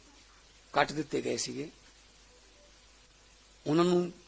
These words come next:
ਤੁਰੰਤ ਬਹਾਲ ਕਰਨ ਦਾ ਫੈਸਲਾ ਕੀਤਾ ਗਿਆ। ਜਦੋਂ ਹੀ ਅਗਲਾ ਰਾਸ਼ਨ ਜਿਹੜਾ, ਅਗਲੇ ਮਹੀਨੇ ਦਾ ਰਾਸ਼ਨ ਜਿਹੜਾ ਮਿਲੂਗਾ, ਤਾਂ ਉਹਦੇ ਵਿੱਚ ਉਹਨਾਂ ਕਾਰਡਾਂ ਨੂੰ ਵੀ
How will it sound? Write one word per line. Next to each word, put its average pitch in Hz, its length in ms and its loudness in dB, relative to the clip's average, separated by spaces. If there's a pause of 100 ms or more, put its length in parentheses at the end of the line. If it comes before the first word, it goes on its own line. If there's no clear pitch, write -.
(140)
ਤੁਰੰਤ 156 300 4
ਬਹਾਲ 127 320 0
ਕਰਨ 120 240 -4
ਦਾ 123 60 -4
ਫੈਸਲਾ - 340 -8
ਕੀਤਾ - 240 -16
ਗਿਆ। - 140 -16 (840)
ਜਦੋਂ 151 280 4
ਹੀ 180 220 4 (1300)
ਅਗਲਾ 160 220 4
ਰਾਸ਼ਨ 151 340 0
ਜਿਹੜਾ, 151 200 -2
ਅਗਲੇ 139 160 -6
ਮਹੀਨੇ 131 240 -4
ਦਾ 131 80 -8
ਰਾਸ਼ਨ 127 320 -8
ਜਿਹੜਾ 123 140 -8
ਮਿਲੂਗਾ, 113 420 -8 (540)
ਤਾਂ 135 80 -6
ਉਹਦੇ 156 120 2
ਵਿੱਚ 160 140 0
ਉਹਨਾਂ 156 220 0
ਕਾਰਡਾਂ 127 340 -2
ਨੂੰ 120 180 -4
ਵੀ 131 220 -4